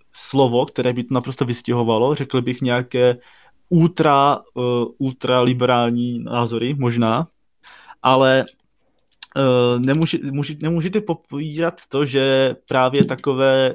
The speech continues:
názory, které jste už označil prostě za, eh, hlouposti v podstatě, právě ve, v Evropské unii, a to často i v samotných nejvyšších kruzích Evropské unie, jsou velice časté.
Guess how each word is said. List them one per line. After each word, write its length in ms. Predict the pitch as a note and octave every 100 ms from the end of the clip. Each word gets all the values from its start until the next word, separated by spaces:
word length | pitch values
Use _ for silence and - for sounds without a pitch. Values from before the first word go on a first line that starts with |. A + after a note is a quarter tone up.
| B2+
názory, 360 | A#2+ A#2+ D3
které 220 | - B2+ B2
jste 180 | -
už 160 | B2+ -
označil 500 | C3 B2 B2 - C3
prostě 420 | B2 A#2 - C3 A#2
za, 400 | A#2 A2+ A2+ G#2+ _ _ _ _ _ _ -
eh, 380 | A2+ A#2 - A#2
hlouposti 600 | C3+ D3 C3+ C3+ - D3+
v 60 | C#3
podstatě, 640 | B2+ - C3+ - E3 A3+ D#4+ _ _ -
právě 760 | - A#2 B2+ C#3 D3+ E3 D#3+ D#3 _ _ _
ve, 240 | B2+ D3+ C#3+
v 260 | B2 B2+
Evropské 480 | C#3+ E3 E3 - G3
unii, 400 | B2 A#2+ B2 D#3+
a 80 | -
to 120 | C#3+
často 420 | - C3+ - C#3
i 60 | C3
v 60 |
samotných 580 | - C3+ C3 - C#3 C3
nejvyšších 400 | C3 B2+ C3 E3
kruzích 320 | - B2 B2
Evropské 440 | C3 B2 B2 - B2
unie, 500 | A#2+ A#2+ A#2 C3 G3
jsou 200 | - B2+
velice 340 | B2+ C3+ E3
časté. 480 | D#3+ A3+ - G#2+ G2+